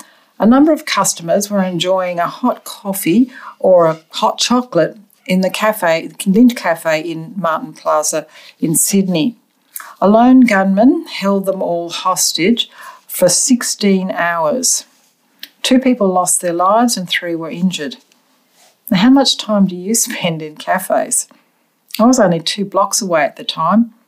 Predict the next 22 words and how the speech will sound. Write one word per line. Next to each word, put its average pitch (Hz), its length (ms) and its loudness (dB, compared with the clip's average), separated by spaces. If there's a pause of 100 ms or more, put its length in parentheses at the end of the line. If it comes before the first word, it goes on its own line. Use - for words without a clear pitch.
(460)
That 226 140 4
was 220 160 4
a 170 160 0 (120)
could - 280 0
have 180 160 -2
been 160 300 -2
me 165 400 -12 (580)
moment 165 380 -2
for - 140 -10
me. 151 420 -4 (1200)
Or 208 140 4
perhaps 240 280 0
the 226 80 -2
Burke 220 280 0
Street 196 360 -2
Mall 208 440 2
event, 160 340 -6 (240)
you 226 100 2
know, 190 160 6
when 214 120 4
that 190 200 -2
fellow 190 480 0